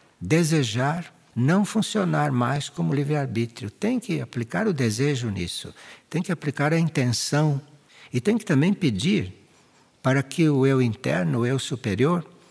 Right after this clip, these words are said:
substitua essa sua capacidade humana, este dom do livre-arbítrio, porque é um dom, é um dom bem menor,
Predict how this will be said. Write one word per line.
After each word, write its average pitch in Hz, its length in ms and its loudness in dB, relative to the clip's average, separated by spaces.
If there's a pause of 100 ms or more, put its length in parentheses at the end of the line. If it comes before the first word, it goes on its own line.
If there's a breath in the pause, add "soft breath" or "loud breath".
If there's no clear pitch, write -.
(160)
substitua 127 1080 -2 (400)
essa 123 320 -4
sua 139 380 -2
capacidade 113 840 -4
humana, 85 480 -4 (300)
este 127 300 0
dom 107 460 2 (280)
do 110 140 -2
livre-arbítrio, 104 840 -2
porque 104 220 -8
é 254 60 -2
um 226 140 0
dom, 135 400 0
é 185 80 -2
um 185 100 4
dom 123 300 2
bem 180 220 4
menor, 143 480 2